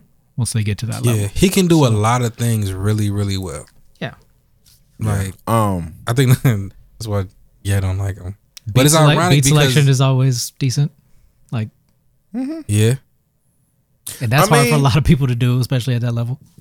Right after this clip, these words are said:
Speaker 3: I'm
Speaker 1: So
Speaker 3: like I said, Drake knows his lane and he stays in it. Whatever the speed limit is, he going that. He might speed up a little bit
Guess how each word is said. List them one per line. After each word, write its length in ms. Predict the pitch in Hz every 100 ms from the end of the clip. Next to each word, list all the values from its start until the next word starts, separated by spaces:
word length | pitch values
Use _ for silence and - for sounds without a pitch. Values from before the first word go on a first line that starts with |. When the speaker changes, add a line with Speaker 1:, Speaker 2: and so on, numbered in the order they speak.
| -
Speaker 3:
I'm 100 | -
Speaker 1:
So 300 | - 117 110 - - _ _ - _ -
Speaker 3:
like 140 | 190
I 80 | 202
said, 320 | 208 170 107
Drake 220 | 139 214
knows 360 | 180 190 214 190
his 200 | 190 170
lane 340 | 185 240 226
and 140 | 196 190
he 80 | 190
stays 400 | 226 220 226 226
in 140 | 311
it. 160 | - - _ _ _ _ _ _ _ _ _ _ _ -
Whatever 360 | 117 135 165 190
the 60 |
speed 320 | 185 214 220
limit 280 | 214 214 220
is, 380 | 247 247 247 208 -
he 120 | 123
going 420 | 120 135 170 190
that. 340 | 185 180 202 - _ _ _
He 100 | 101
might 160 | 123 127
speed 260 | - 160
up 100 | 175
a 20 | 226
little 240 | 240 240
bit 360 | 226 254 -